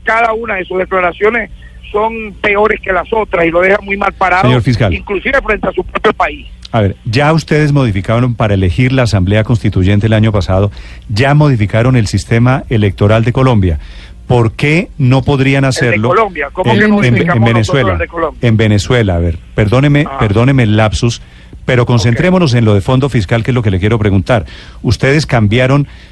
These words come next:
Speaker 2: la manera de elegir los delegados de los municipios en trescientos sesenta y tres municipios, allí eliminaron ya el voto directo. Para
Speaker 1: No, no, no, no.
Speaker 2: ciento setenta y tres representantes sectoriales,
Speaker 1: No, no, no.
Speaker 2: elaboraron un censo muy extraño que determinaba dónde votaba cada uno.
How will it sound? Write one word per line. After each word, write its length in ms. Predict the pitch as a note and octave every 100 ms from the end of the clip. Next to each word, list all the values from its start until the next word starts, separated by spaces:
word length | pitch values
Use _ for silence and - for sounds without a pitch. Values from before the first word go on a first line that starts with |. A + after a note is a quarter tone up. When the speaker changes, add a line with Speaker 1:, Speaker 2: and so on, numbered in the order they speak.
| -
Speaker 2:
la 200 | A2+ A2+
manera 340 | A2 A2 B2 C#3+
de 80 | C3
elegir 260 | G2+ A#2
los 140 | B2+ B2
delegados 540 | A2 G2+ F#2+ A2+ B2+
de 100 | A#2+
los 160 | G#2 F2+
municipios 580 | F#2+ F#2 B2+ A#2 A2+ G2
en 100 | F2+
trescientos 440 | F#2+ F2+ A2+ C3
sesenta 340 | A2+ G2+ F#2
y 40 | F#2
tres 180 | G#2 A2
municipios, 560 | B2 G2+ G#2 B2+ A#2+ - -
allí 420 | A#2+ G#2+ A2 D#3+
eliminaron 580 | D3 A2+ G#2 A2 A#2+ A#2+
ya 180 | B2 B2
el 100 | A2+
voto 260 | A#2+ B2
directo. 500 | G#2 G#2 B2 - D2+ - - - - - - -
Para 180 | - C3
Speaker 1:
No, 40 | D#3+
no, 60 |
no, 80 | D3
no. 60 | D3
Speaker 2:
ciento 260 | D3 D#3
setenta 360 | C3 C3 A#2+ G#2+
y 40 |
tres 200 | G2+ A2+
representantes 640 | B2 A#2+ G2+ G2 A2+ G#2+ B2+
sectoriales, 520 | A2+ - G2 G#2+ B2+
Speaker 1:
No, 140 | F3 E3
no, 200 | C#3+ B2+
no. 100 | A2+ -
Speaker 2:
elaboraron 720 | C3 B2+ B2 A#2+ C3+ D3 D#3
un 120 | D3+
censo 360 | - D3 C#3+ D3
muy 220 | C#3+ D3
extraño 600 | C#3+ - C#3+ B2+ A#2+ B2 - - - -
que 160 | - A#2+
determinaba 680 | A2 G#2+ G2 G#2 A#2+ B2+ C3
dónde 320 | C3+ C#3 C#3
votaba 440 | A#2 G2+ A#2+ B2 A2+
cada 280 | C3 B2+
uno. 340 | C3 C#3+ G#2